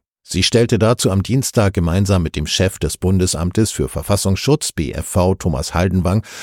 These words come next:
und des Bundeskriminalamts, Holger Münch, ein erweitertes Maßnahmenbündel vor. Ziel sei es demnach, bei Rechtsextremismus jeden Stein umzudrehen.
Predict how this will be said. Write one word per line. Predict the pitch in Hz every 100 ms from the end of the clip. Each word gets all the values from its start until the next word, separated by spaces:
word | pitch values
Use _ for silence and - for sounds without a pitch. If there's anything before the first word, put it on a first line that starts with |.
| -
und | - -
des | 113 -
Bundeskriminalamts, | 131 117 110 - 98 92 123 143 98 156 - -
Holger | 71 73
Münch, | 73 107 117 - - -
ein | - 120 120
erweitertes | 110 151 - 131 131 -
Maßnahmenbündel | 117 123 139 117 101 95 73 71 65 -
vor. | - - - - - - -
Ziel | - 87 104
sei | 98 80
es | 78 -
demnach, | 95 104 78 110
bei | - - -
Rechtsextremismus | 90 92 - 95 - 104 90 92 104 92
jeden | 80 92 95
Stein | 98 117 107
umzudrehen. | - 113 110 - - - -